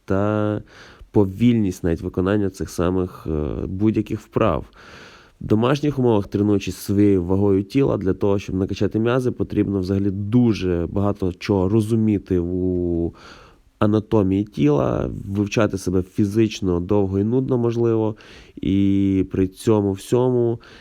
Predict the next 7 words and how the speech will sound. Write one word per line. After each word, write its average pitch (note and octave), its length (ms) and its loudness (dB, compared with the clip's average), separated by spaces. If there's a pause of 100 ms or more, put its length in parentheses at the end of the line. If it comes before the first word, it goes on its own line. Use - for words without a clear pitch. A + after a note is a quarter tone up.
ще - 280 -2
й G#2 360 2
розуміти, G#2+ 1120 2
як G2 360 0
працюють G2+ 540 0
м'язи, A#2 600 0
і G2+ 260 0